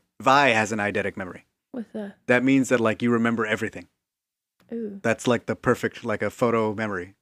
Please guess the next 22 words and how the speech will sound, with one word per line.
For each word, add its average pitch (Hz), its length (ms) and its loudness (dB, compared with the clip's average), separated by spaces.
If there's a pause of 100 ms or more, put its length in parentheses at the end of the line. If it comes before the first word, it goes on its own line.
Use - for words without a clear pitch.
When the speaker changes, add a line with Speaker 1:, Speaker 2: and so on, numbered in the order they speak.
(380)
Speaker 2:
That's 262 220 -12 (140)
bad. - 160 -14
Speaker 1:
So 113 480 2 (220)
that's 127 220 0
why 127 120 8
when 117 120 2
she 135 180 0
tells 127 300 2
him, 143 100 0
she's 123 240 -6
like, 113 240 0
"I'm 123 60 0
gonna 143 140 2
tell 143 180 0
you 139 80 2
the 135 60 -2
story 143 260 0
exactly 110 460 2
as 107 100 0
Civ 117 340 -2
told 104 220 -6
me." 117 240 -6